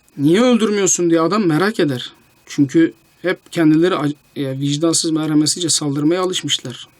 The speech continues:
O dönem öyle bir dönem yani. Kendi çocuğunu öldürüyorlar o dönemde. "Diri diri toprağa gömüyorlar." diyor ayet-i kerime. Kız çocuğunu gömdüklerinde,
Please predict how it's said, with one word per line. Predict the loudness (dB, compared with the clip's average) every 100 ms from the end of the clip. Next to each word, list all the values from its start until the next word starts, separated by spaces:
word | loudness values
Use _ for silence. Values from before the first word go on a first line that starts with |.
| -14
O | -8
dönem | -4 -2 0
öyle | 0 0
bir | 0
dönem | 0 0 -2
yani. | -8 -12 -16 _ _ _ _ _ _ _ _ _ _ _ _ _ _ _ _ _ _ _ _
Kendi | -12 -6 -4
çocuğunu | -4 -4 0 2 4
öldürüyorlar | 2 0 -2 -4 -8
o | -12
dönemde. | -12 -14 -18 -20 _
"Diri | -2 0 0
diri | 0
toprağa | -2 -6 -4 0
gömüyorlar." | 2 2 0 -6 -12
diyor | -16 -16
ayet-i | -18 -20
kerime. | -20 -20 -20 _ _ _ _ _ _ _ _ _
Kız | -8 -6
çocuğunu | -4 -4 -2 -4 -6 -8 -16 _ _ _ _ _ _ _
gömdüklerinde, | -6 -6 -6 -8 -8 -6 -8 -10